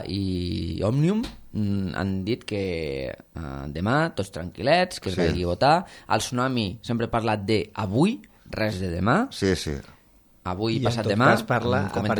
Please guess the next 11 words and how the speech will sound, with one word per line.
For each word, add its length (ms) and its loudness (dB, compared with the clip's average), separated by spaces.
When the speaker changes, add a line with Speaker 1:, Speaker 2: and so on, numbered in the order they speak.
Speaker 3:
partir, 100 -2
Speaker 1:
des 40 4
de 60 2
Speaker 3:
a 100 2
partir 80 4
Speaker 1:
producció. 280 4
Speaker 3:
de 100 8
dilluns. 520 -4
Speaker 1:
Però, 480 8
eh, 540 2
demà 380 2